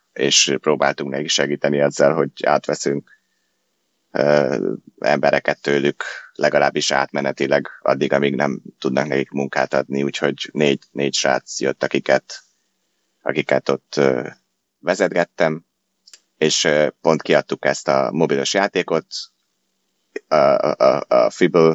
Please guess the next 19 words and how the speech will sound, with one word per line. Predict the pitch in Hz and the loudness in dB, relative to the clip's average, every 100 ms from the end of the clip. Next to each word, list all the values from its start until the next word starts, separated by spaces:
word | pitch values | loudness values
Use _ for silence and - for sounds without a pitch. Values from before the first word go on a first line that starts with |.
| - | 0
név-, | - 76 69 - - 62 | -2 0 0 -6 -10 -4
névre | 76 80 76 | 2 2 2
futó | - 78 | -2 2
játékot, | 76 73 78 | 2 2 0
amit | 76 73 | 0 -2
most | 73 - | -2 0
már | 76 71 | 0 0
ugye | 71 73 | 0 0
nem, | 71 | 0
nem | 76 62 76 | 0 -2 -2
lehet, | 76 78 71 - | 0 -2 -2 -6
ö, | 71 76 76 - | -2 -2 -2 0
elérni | 73 71 69 73 71 - | 0 2 0 -2 -4 -6
sehol | - - 76 69 65 _ _ _ _ _ _ | -6 -4 -2 -2 -4 _ _ _ _ _ _
és | - - | -4 0
játszani. | 80 73 - 78 76 - _ | 0 0 -2 -2 -2 -6 _
Ö, | - 76 76 73 - _ _ | 0 2 4 2 -2 _ _
és | - - | -6 0
akkor | 76 - 78 | 0 0 -4